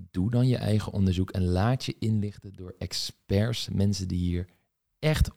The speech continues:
op kunt vertrouwen. Het tweede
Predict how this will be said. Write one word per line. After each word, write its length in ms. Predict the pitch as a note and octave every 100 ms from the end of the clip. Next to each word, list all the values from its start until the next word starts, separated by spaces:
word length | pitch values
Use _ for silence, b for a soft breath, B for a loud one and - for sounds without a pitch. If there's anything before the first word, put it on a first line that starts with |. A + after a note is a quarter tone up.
| _
op 240 | A#2+ -
kunt 300 | G#2+ G2+ -
vertrouwen. 720 | - F#2 - F#2 F#2 F#2 F#2 - _ _ _ _ b b b b b b _ _
Het 120 | _ -
tweede 560 | F#3+ G#3 G3+ D3+ B2